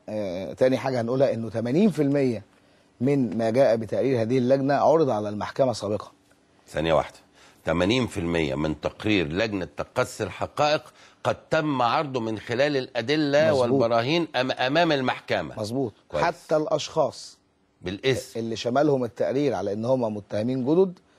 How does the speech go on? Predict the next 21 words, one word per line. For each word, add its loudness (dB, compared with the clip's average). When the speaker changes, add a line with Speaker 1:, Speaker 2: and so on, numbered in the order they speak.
Speaker 1:
عرضوا 2
على -2
المحكمة. -12
Speaker 2:
مفهومش -6
جديد. -4
Speaker 1:
مفهومش -6
جديد، -6
يعني 0
يمكن -6
ال-، -4
أنا 0
بتكلم 0
على 4
ال-، -4
الأمنيين 0
منهم، -2
أو -2
اللي 2
هم 4
ال-، -2
الضباط 0